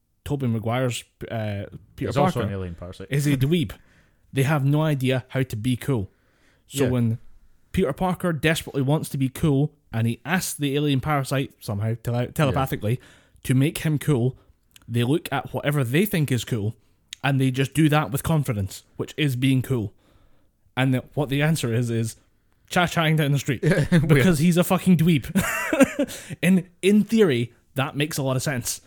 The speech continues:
Speaker 2: I, I,
Speaker 1: It's
Speaker 2: it,
Speaker 1: still a shitty scene.
Speaker 2: it does make sense. It's still a horrible scene.
Speaker 1: Yes.
Speaker 2: Sam
Speaker 1: But you have
Speaker 2: Raimi
Speaker 1: to sit down and stop and think about it for, like, a long time to
Speaker 2: Yeah.
Speaker 1: get to that answer.
Speaker 2: Yeah, the Sam Raimi movies were, they were oddly full of D C references as well.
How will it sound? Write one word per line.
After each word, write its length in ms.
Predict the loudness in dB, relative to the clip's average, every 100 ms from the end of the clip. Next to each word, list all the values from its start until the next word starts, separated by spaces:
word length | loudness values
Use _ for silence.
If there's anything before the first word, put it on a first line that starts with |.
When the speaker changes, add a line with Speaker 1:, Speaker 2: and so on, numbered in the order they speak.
| _ -20
Speaker 2:
I, 40 |
I, 20 | -6
Speaker 1:
It's 160 | -4 -2
Speaker 2:
it, 40 |
Speaker 1:
still 140 | 0 2
a 40 |
shitty 300 | 2 0 0
scene. 300 | 0 2 2 0
Speaker 2:
it 80 |
does 180 | -4 -6
make 160 | -6 -8
sense. 240 | -8 -8
It's 160 | -10 -8
still 180 | -8 -6
a 40 |
horrible 380 | -4 -4 -4 -10
scene. 280 | -10 -10 -10
Speaker 1:
Yes. 400 | -8 -8 -8 -16 -20 _ _ _
Speaker 2:
Sam 180 | -8 -2
Speaker 1:
But 100 | 2
you 140 | 4 4
have 160 | 2
Speaker 2:
Raimi 40 | 0
Speaker 1:
to 80 |
sit 220 | 0 -2 -2
down 200 | -2 0
and 80 | -2
stop 260 | -2 -2 -2
and 140 | -4
think 200 | -2 -4
about 180 | -2 -4
it 80 | -6
for, 80 | -6
like, 140 | -4
a 60 | -4
long 380 | -2 0 0 -2
time 240 | -4 -4
to 60 | -2
Speaker 2:
Yeah. 60 |
Speaker 1:
get 120 | -4 -4
to 60 |
that 140 | -4 -2
answer. 340 | -2 -2 -8 _ _ _ _ _ _ _ _ _ _ _ _ _ _ _ _ _ _ _
Speaker 2:
Yeah, 100 | -10 -10 -10
the 80 | -10
Sam 280 | -4 -2 -2
Raimi 260 | -2 -2
movies 360 | -4 -4 -8 -8
were, 200 | -12 -12 -16 _ _ _ _ _ _ _ _ _ _ _ _ _ _ _ _ _ -20 -12
they 120 | -6
were 120 | -6 -6
oddly 240 | -8 -8
full 180 | -8 -8
of 140 | -8
D 120 | -8
C 180 | -8 -6
references 500 | -6 -6 -8 -10 -10
as 80 | -8
well. 220 | -6 -6